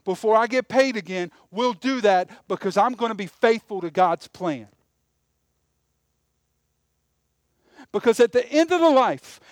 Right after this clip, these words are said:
end of the life that we live, we will look back and either we will have lived it for good things, because the refrigerator is a good thing, folks. I like mine. I hope you like yours.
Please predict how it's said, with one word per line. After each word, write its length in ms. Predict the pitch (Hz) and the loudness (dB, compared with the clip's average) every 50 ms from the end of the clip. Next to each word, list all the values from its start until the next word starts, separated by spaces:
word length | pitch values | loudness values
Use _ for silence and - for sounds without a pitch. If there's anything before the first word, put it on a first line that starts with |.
| - - | -16 -6
end 180 | 214 240 320 339 | -6 -6 -4 -4
of 60 | 339 | -2
the 100 | 285 277 | 0 2
life 280 | 254 254 262 262 254 - | 2 4 2 2 2 0
that 180 | 240 220 208 | 0 0 0
we 160 | 226 269 269 262 | 0 -2 0 0
live, 300 | 254 240 233 196 165 - _ _ _ | 2 2 2 2 0 -4 _ _ _
we 160 | - 240 302 | -2 -2 -2
will 220 | 320 330 285 240 208 | 0 0 -4 -6 -4
look 320 | 202 285 339 - _ _ | -4 -6 -6 -6 _ _
back 260 | 302 302 269 247 - | 2 2 2 0 -4
and 100 | 254 247 | -6 -4
either 400 | 269 285 320 339 294 294 240 202 - - - _ | 0 0 0 0 0 0 -2 -4 -4 -10 -20 _
we 140 | - 262 330 | -4 -2 -2
will 160 | 320 302 247 | 2 2 2
have 200 | 208 233 220 175 | 2 2 0 0
lived 340 | 185 202 220 311 311 240 - | -4 -2 0 0 0 0 -2
it 160 | 247 233 202 - | -4 -4 -4 -6
for 240 | _ - 226 196 165 | _ -6 -4 -4 -4
good 340 | - - 247 285 320 - _ | -4 -6 -4 -4 -4 -6 _
things, 720 | - 330 339 339 330 320 311 285 - - - - - - _ _ _ _ _ _ _ _ _ _ _ _ _ _ _ - | 0 0 0 2 0 -4 -8 -14 -14 -14 -14 -14 -16 -20 _ _ _ _ _ _ _ _ _ _ _ _ _ _ _ -8
because 240 | 240 - 262 233 - | -6 -6 -6 -6 -6
the 60 | 254 | -4
refrigerator 720 | 262 277 262 - - 370 359 - 311 302 285 277 262 247 233 | -4 -4 -4 0 -2 -2 -2 0 2 2 2 2 2 -2 -4
is 100 | - 208 | -6 -8
a 60 | 202 | -12
good 340 | - - 277 339 339 - - | -8 -4 -4 -4 -4 -2 -2
thing, 240 | 240 226 196 165 | -2 -2 -2 -6
folks. 640 | 139 _ 202 185 240 277 - - - - - - - _ _ _ _ _ _ - - | -2 _ 2 2 2 2 0 -6 -16 -20 -20 -20 -20 _ _ _ _ _ _ -4 2
I 140 | 214 262 330 | 4 4 6
like 260 | 294 330 359 403 - | 6 6 4 4 4
mine. 480 | 302 320 359 381 381 359 349 349 330 - _ _ _ _ _ _ _ _ _ _ - | 4 6 6 6 6 4 4 2 0 -4 _ _ _ _ _ _ _ _ _ _ -4
I 60 | 156 | 2
hope 240 | - 277 359 - 370 | 2 2 2 4 2
you 120 | 381 370 | 2 4
like 220 | 359 349 359 320 | 6 6 6 4
yours. 640 | 330 320 262 196 156 120 113 _ _ - - - - | 4 2 2 2 0 -4 -10 _ _ -20 -20 -20 -20